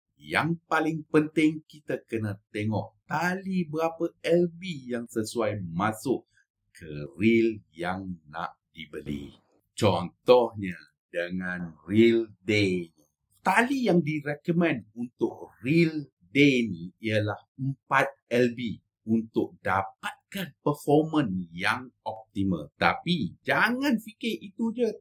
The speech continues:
tahapnya, sebab reel ini boleh disesuaikan dengan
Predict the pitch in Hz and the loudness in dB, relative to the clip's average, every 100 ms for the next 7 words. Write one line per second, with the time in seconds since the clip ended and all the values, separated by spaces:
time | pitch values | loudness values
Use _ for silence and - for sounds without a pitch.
0 | - 180 - 226 - 220 175 92 90 - | -6 -6 -2 -2 0 2 2 2 -6 -14
1 | 95 87 90 - 85 87 147 - 180 185 | -10 -2 -2 -4 -10 -4 -4 -4 -6 -4
2 | 190 175 - 92 117 180 190 175 156 156 | -4 -6 -6 0 4 6 6 4 2 -6
3 | 151 143 160 156 - 151 117 117 117 | -10 -4 -2 -2 -4 -6 -4 -6 -6